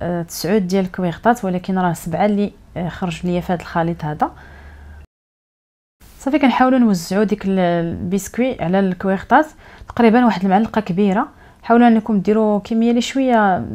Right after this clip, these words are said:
زايده باش نطلعوها شويه في الجوانب. كيعجبني انا البسك-، هكا تشيز كيك ملي كنطلعوا داك البسكوي في الجوانب كيجي زوين المنظر ديالو.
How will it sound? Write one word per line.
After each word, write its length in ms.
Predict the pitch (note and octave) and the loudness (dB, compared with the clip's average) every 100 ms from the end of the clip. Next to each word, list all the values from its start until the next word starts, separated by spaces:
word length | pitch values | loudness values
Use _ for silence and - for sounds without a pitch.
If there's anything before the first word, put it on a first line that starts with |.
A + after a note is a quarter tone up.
| C#3+ | -4
زايده 420 | F3+ F#3+ F3+ - - - - - | 0 0 2 2 0 -18 -14 -6
باش 160 | A3+ | -2
نطلعوها 440 | C4 A#3+ B3+ G#3 B3+ | -2 0 2 4 2
شويه 240 | - B3 | 2 0
في 80 | B3 | 2
الجوانب. 640 | A#3 F3 F#3+ F3+ F3 A#3+ | 0 0 0 0 -2 -4
كيعجبني 460 | - G3 E3+ F#3 A#3 | -4 -4 -2 0 0
انا 100 | A3+ | 2
البسك-، 300 | G3+ G3 - | 0 -4 -4
هكا 320 | F#3 F#3+ F#3+ | -4 -2 -4
تشيز 260 | F#3 - F#3+ | -6 -6 -6
كيك 220 | A3 G#3 | -6 -4
ملي 120 | G3 | -4
كنطلعوا 500 | F#3+ F#3+ F#3 F3+ D#3+ | -4 -6 -6 -6 -4
داك 160 | F#3 F#3+ | -4 -4
البسكوي 380 | F3+ F#3+ - F#3+ | -4 -6 -4 -6
في 100 | F#3 | -4
الجوانب 380 | F3+ F#3 A3+ | -4 -2 -2
كيجي 280 | A#3+ A3 F#3+ | -2 -4 -4
زوين 240 | F3+ G3+ A3+ | -4 -2 0
المنظر 320 | G#3 F3 E3 | -2 -2 -4
ديالو. 380 | D#3 D#3+ F#3+ | -4 -4 -4